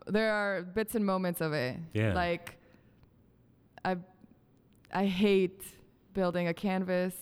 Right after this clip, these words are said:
Speaker 1: I hate
Speaker 2: Mm.
Speaker 1: woodworking. I hate the priming process.
Speaker 2: Yeah.
Speaker 1: Like, I hate all of that, of the preparation
Speaker 2: Right.
Speaker 1: to get that started. I <laughs> absolutely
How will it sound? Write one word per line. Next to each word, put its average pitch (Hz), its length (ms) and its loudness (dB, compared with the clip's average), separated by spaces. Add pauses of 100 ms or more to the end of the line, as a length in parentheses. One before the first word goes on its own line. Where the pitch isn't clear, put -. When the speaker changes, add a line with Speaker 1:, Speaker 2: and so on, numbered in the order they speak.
Speaker 1:
I 175 100 -2
hate 160 240 0
Speaker 2:
Mm. 185 100 0
Speaker 1:
woodworking. 185 760 0
I 165 120 0
hate 160 280 -2
the 151 120 -6
priming 185 640 -2
process. 180 760 -2
Speaker 2:
Yeah. 98 180 2
Speaker 1:
Like, 165 240 -2 (400)
I 180 120 -2
hate 202 200 4
all 202 280 0
of 196 120 -4
that, 185 360 0
of 180 100 -6
the 175 100 -6
preparation 202 840 -2
Speaker 2:
Right. 117 320 2
Speaker 1:
to 196 100 -2
get 185 200 -4
that 190 240 -2
started. 190 440 -2
I 175 120 -2
<laughs> - 40 -6
absolutely - 640 -6